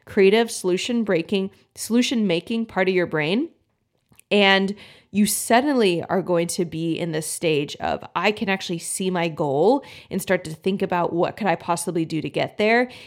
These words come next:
instead of feeling that, "I can't do it, there's nothing else, there's no other option for me." So the journaling part of this,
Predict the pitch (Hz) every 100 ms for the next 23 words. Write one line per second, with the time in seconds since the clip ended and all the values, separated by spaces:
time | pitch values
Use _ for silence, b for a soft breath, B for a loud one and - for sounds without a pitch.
0 | B - 214 - - - 233 262 254 185
1 | 208 190 180 170 165 156 - _ b b
2 | b - 185 196 - 196 170 175 165 156
3 | 156 151 175 185 156 165 165 151 151 175
4 | 160 170 151 156 147 147 147 - 135 139
5 | - - - - - _ _ B - -
6 | 196 185 151 175 170 185 220 254 294 -
7 | 277 285 285 202 175 190 156 180 - -